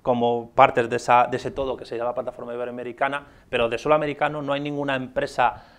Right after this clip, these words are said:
salvo quizás Pemex, eh, o Petrobras, eh, que sea puntera a escala internacional y que pueda, digamos, competir con empresas, mm, incluso de extracción, eh, petrolífera o carbonífera, eh,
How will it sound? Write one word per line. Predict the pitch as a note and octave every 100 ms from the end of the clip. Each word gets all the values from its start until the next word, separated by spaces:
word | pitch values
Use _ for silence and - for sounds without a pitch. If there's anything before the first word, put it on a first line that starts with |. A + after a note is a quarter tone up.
| -
salvo | - B2+ A#2
quizás | B2 - C#3 -
Pemex, | - D3+ D3 A#2+ - - - - _ _
eh, | B2 B2 B2 B2
o | A#2+
Petrobras, | B2 G#2+ A#2+ A#2+ C#3 D#3+ - _ _ - _ _ _ _
eh, | C#3 B2+ B2 A#2+ A#2+ A#2+ A2+ A2 A2+ B2 - -
que | -
sea | A#2+ D3 D3
puntera | D3+ C#3+ C3+ D3+ D#3
a | C#3+
escala | - D3
internacional | D3 D3 C#3+ D3 D3 D#3
y |
que | - A2+
pueda, | B2 B2+ C3+ C3 -
digamos, | C3+ B2+ C3+ C#3+
competir | - C3 B2+ - D3
con | C#3+ B2+
empresas, | A#2+ A#2 - D3+ D3+ B2 - - _ _ _
mm, | - B2+ B2 A#2+ A#2 A#2 B2 C3+
incluso | B2 F3+ F3
de | C#3+
extracción, | - - - - D3+ D#3+ C3 - -
eh, | A#2 A2+
petrolífera | - G#2 A2 A#2 D#3+ B2+ A2+
o | A2+
carbonífera, | A#2+ A#2 B2+ D3 C#3+ D#3 - - _ _ _ _
eh, | C3 B2+ A#2+ A2+